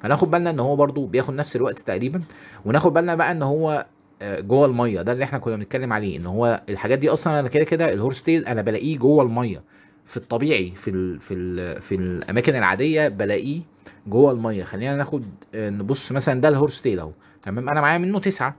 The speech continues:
فما فيش مشكله ان انا ازرع اكتر، آه، يبقى معايا مجموعه اكبر. آه، في حاجات تانية طبعًا بنلاقي، آه، حاجات فيه معانا منها كميات كبيرة، فممكن، آه، ما ازرعهاش. آه، لافندر، آه، ميلون مثلًا، آه، معايا منها كمية.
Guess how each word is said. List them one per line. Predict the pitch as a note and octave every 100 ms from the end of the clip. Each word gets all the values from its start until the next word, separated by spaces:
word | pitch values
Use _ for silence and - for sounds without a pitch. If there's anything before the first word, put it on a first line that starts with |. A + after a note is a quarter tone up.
| -
فما | - E3+
فيش | D#3 - A#3
مشكله | - F#3+
ان | F3
انا | E3 E3+ -
ازرع | D3 B2+ A#2+ G2
اكتر، | C#3+ - D#3+ D#3+ - - - -
آه، | G#2 G#2+
يبقى | A2+ C#3 C#3+
معايا | A#2+ C#3+
مجموعه | A2+ B2+ C3+
اكبر. | A#2+ A#2 D3+ - _ _ - - - -
آه، | A#2 A2+ A2+ G#2+ G#2 G#2
في | B2+
حاجات | E3 F3 F#3+
تانية | F#3+ F#3
طبعًا | F3 F3 E3+ E3+ A#2+
بنلاقي، | A2+ A#2 C#3 C3+ C#3+ C3+ -
آه، | G#2 G2+ G2+ F#2 F#2 F2 D2+
حاجات | B2 C#3+
فيه | C#3+ D#3+
معانا | D3+ C3 D3 C#3+ -
منها | B2+ C#3+
كميات | C#3+ B2 G#2 G2+ B2+
كبيرة، | - G2+ G2 C#3
فممكن، | - A2+ A#2+ A2+ G2+ -
آه، | F#2+ F#2
ما | F2
ازرعهاش. | - E2 A2+ C3 - -
آه، | - F#2 F#2 F2 F2+
لافندر، | F2 F#2 G#2 G#2 G2 - -
آه، | G2 F2 E2+ E2+ D#2+
ميلون | G2 G#2+ G2+
مثلًا، | F#2+ G#2 G2 F#2 -
آه، | - F2 F2
معايا | E2+ F#2
منها | G2 G2+
كمية. | G2 E2+ E2 A#2+ A2+ A2